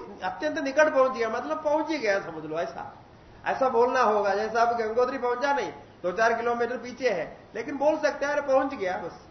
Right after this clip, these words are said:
गंगोत्री है, हो गया", ऐसा बोला जाता है। इसी प्रकार है, उसका निकट निकट द्वार तक पहुंच गया है, तो इसलिए बोलते हैं, "यही तो, यही तो ब्रह्म है", ऐसा करके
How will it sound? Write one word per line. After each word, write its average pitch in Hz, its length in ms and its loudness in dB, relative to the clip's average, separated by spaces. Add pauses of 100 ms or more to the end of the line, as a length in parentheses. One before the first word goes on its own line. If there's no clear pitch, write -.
गंगोत्री 190 420 -6
है, 147 200 -6
हो 123 100 -6
गया", 127 120 -14 (520)
ऐसा 269 260 2
बोला 247 300 4
जाता 196 380 2
है। 202 440 -4 (160)
इसी 233 280 -4
प्रकार 233 420 4
है, 185 400 -2 (180)
उसका 262 300 -2
निकट 277 400 2
निकट 277 220 2
द्वार 254 420 6
तक 269 160 -2
पहुंच 240 280 0
गया 170 260 0
है, - 220 -2 (300)
तो - 80 -6
इसलिए 269 280 -2
बोलते 262 260 2
हैं, 285 80 0
"यही 294 240 4
तो, 277 80 0
यही 262 260 0
तो 269 100 -8
ब्रह्म 254 240 0
है", 180 280 -4
ऐसा 175 200 -2
करके 196 320 -6